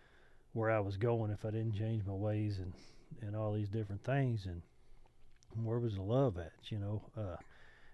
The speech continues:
it wasn't until I was buying an engine and, uh, <laughs> uh, a, a man told me about Jesus.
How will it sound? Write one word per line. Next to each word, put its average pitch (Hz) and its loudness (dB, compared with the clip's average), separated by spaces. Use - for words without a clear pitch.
it 107 -2
wasn't 110 2
until 95 0
I 113 4
was 104 0
buying 113 2
an 107 2
engine 110 4
and, 95 -4
uh, - -4
<laughs> - -8
uh, - -
a, 104 -6
a 101 -6
man 104 0
told 110 2
me 101 0
about 101 0
Jesus. 117 0